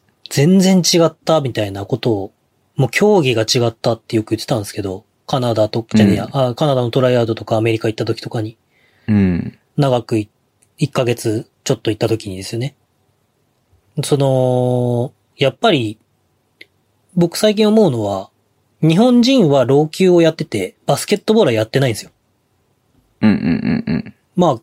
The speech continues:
Speaker 1: 言ってしまうと、すごい失礼ですけど、日本人はポートボールをやってて、アメリカ人はバスケットボールをやってるぐらい違うと思います。
Speaker 2: うん。うんうんうんうんうん。
Speaker 1: っていう感じですかね。
Speaker 2: うん。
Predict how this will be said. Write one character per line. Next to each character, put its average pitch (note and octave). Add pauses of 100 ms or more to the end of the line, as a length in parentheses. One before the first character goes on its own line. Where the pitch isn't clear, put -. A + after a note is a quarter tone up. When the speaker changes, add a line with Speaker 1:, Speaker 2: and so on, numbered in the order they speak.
(120)
Speaker 1:
言 G3
っ -
て -
し A#3+
ま B3
う A3+
と、 G3+ (340)
す -
ご F3+
い E3+
失 -
礼 B2
で A#2
す -
け A#2+
ど、 A#2 (140)
日 E3
本 A#3
人 A3
は F#3+
ポ G3+
ー A3
ト A3
ボ A3+
ー G3+
ル E3
を B2+
や A#2+
っ -
て B2+
て、 D3 (580)
ア D#3
メ F3+
リ G3+
カ G#3+
人 F3
は F3
バ C3
ス -
ケ D#3
ッ C#3
ト E3
ボ E3
ー D3+
ル B2+
を -
や A#2
っ -
て -
る B2+
ぐ B2
ら A2
い -
違 C3
う G#2+
と G#2
思 F2+
い E2+
ま E2+
す。 - (760)
Speaker 2:
う -
ん。 G#2
う -
ん G2
う -
ん -
う -
ん -
う -
ん -
う -
ん。 -
Speaker 1:
っ -
て C3+
い C3+
う C3+
感 C3+
じ B2+
で B2+
す -
か B2
ね。 C3+ (1700)
Speaker 2:
う G#2+
ん。 -